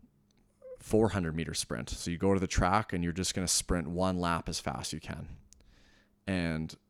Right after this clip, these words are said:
you could probably hang on 'cause you'll get it done. Uh, it depends if you're whatever, what type of runner you are, but we'll say roughly two minutes, could be less. So you're able to hold on. It's gonna hurt after.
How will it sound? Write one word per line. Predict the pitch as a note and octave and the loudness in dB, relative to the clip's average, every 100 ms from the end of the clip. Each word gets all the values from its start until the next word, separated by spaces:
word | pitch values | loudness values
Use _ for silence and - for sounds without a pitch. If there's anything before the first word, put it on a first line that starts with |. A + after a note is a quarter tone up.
| _ | _
you | - - | -2 0
could | - | 2
probably | - C#3+ C#3 C3 | 4 6 4 2
hang | G#2 A2 G#2 | 2 2 2
on | F2+ G2+ A#2 | 2 0 -2
'cause | F#2 | -4
you'll | F#2 F2+ | -2 0
get | F#2 | 0
it | F2+ | 0
done. | C2+ F2 F2+ F2 - _ - | 0 0 0 -4 -8 _ -14
Uh, | D2 E2 | -10 -8
it | - | -6
depends | F2+ - F2+ E2+ | -6 -4 -4 -4
if | F2+ | -6
you're | D2 | -4
whatever, | F2 D#2 - | -2 -4 -6
what | F#2+ F2+ | -8 -8
type | - - | -8 -6
of | D#2+ | -4
runner | E2+ E2 | -4 -4
you | D#2+ | -4
are, | E2 F2+ | -2 -2
but | D#2 - | -4 -6
we'll | F#2 F2 | -8 -6
say | E2+ | -4
roughly | D#2+ F2 - F2 | -2 -4 -4 -10
two | - F2+ | -8 -6
minutes, | E2 F2+ - | -4 -6 -6
could | - | -8
be | D#2+ | -6
less. | D#2 D#2+ - - - - - - - - - | -4 -4 -6 -10 -14 -20 -20 -20 -20 -20 -12
So | - | -2
you're | F#2+ G#2 | 4 6
able | G#2+ | 6
to | F#2+ | 4
hold | G#2 F#2+ F2 | 2 2 2
on. | E2+ D#2+ | 0 -2
It's | E2 - | -4 -2
gonna | F2 | -2
hurt | - G#2+ F#2 | -2 -2 0
after. | F2 F2+ - E2 | -2 -4 -6 -8